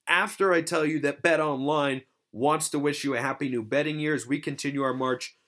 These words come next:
through the playoffs and beyond. It remains the number one spot for all the best sports wagering action in twenty twenty-two.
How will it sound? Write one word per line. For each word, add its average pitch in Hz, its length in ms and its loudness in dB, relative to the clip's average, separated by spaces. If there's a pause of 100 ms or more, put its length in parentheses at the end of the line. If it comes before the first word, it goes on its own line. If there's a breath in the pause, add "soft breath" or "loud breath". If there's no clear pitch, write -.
(180)
through 240 240 0
the 202 100 2
playoffs 165 480 2
and 135 100 -2
beyond. 151 440 0
It 135 100 -4
remains 139 440 -2
the 127 80 -6
number 156 260 0
one 165 160 2
spot 139 380 -2
for 131 100 -2
all 139 100 0
the 135 80 -6
best 127 260 0
sports 151 380 0
wagering 127 420 -2
action 120 420 -4 (240)
in 104 100 -12
twenty 110 300 -4
twenty-two. 143 640 -2